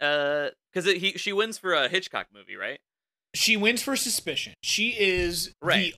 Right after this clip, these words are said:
Speaker 2: only, uh, performance to win an acting Oscar for a Hitchcock movie, which
Speaker 1: Which is still so
Speaker 2: pisses
Speaker 1: crazy.
Speaker 2: me off. I, it,
Speaker 1: <laughs>
Speaker 2: it, her win, like, I don't like Suspicion. I don't think it's very good.
Speaker 1: Mm-hmm.
Speaker 2: I think it's a,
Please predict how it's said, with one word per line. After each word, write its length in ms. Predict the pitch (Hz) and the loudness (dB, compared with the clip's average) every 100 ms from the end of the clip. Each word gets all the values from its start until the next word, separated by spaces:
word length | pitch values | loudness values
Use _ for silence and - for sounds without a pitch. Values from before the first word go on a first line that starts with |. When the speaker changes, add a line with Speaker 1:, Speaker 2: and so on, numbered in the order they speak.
| - | -4
Speaker 2:
only, 800 | 175 190 220 226 226 220 233 233 _ _ _ _ _ _ - | 0 2 0 -2 -2 -4 -8 -12 _ _ _ _ _ _ -6
uh, 220 | 156 139 | -4 -4
performance 960 | 143 151 - 175 147 120 113 - - - | -4 -8 -2 -2 -2 -6 -10 -10 -10 -10
to 140 | - 151 | -6 -6
win 400 | 151 165 165 160 - | -2 0 0 -4 -8
an 200 | 151 143 | -10 -4
acting 440 | 165 160 - 170 156 | -2 -2 -2 -8 -6
Oscar 420 | 147 139 - 143 | -6 -6 -6 -10
for 240 | 135 143 | -10 -10
a 80 | 127 | -10
Hitchcock 640 | 117 135 - - 131 123 - _ | -10 -6 -6 -4 -8 -10 -20 _
movie, 180 | 127 123 - _ _ _ | -18 -16 -18 _ _ _
which 380 | 143 139 - - _ _ _ - | -8 -4 -4 -6 _ _ _ -20
Speaker 1:
Which 160 | 127 | -18
is 80 | 139 | -14
still 180 | - 160 | -6 -4
so 120 | - | 0
Speaker 2:
pisses 140 | 240 - | 2 2
Speaker 1:
crazy. 160 | 254 | -2
Speaker 2:
me 140 | 269 247 | -2 -2
off. 400 | 170 160 160 - - _ _ _ _ - | 0 0 -2 -10 -20 _ _ _ _ -10
I, 100 | 147 - _ 180 | -10 -10 _ -6
it, 220 | 175 160 | -4 -6
Speaker 1:
<laughs> 40 | - | -8
Speaker 2:
it, 120 | 156 _ _ - | -10 _ _ -12
her 240 | - 196 208 | 0 4 4
win, 220 | 196 226 - | 2 -2 0
like, 140 | 202 - | 0 4
I 140 | 262 | 6
don't 180 | 277 220 | 6 4
like 220 | 190 - | 2 0
Suspicion. 500 | - - 123 - 104 - | -4 -8 -8 -10 -10 -6
I 140 | 147 | 0
don't 220 | 170 185 190 | 2 2 0
think 160 | 208 | -2
it's 100 | 202 | -2
very 240 | 185 185 160 | 0 -2 -2
good. 380 | 151 151 143 | -4 -2 -2
Speaker 1:
Mm-hmm. 100 | 123 | -2
Speaker 2:
I 80 | 151 | -6
think 260 | 143 156 151 | -4 -6 -6
it's 300 | 143 - - _ - | -8 -8 -10 _ -10
a, 240 | 139 143 | -8 -8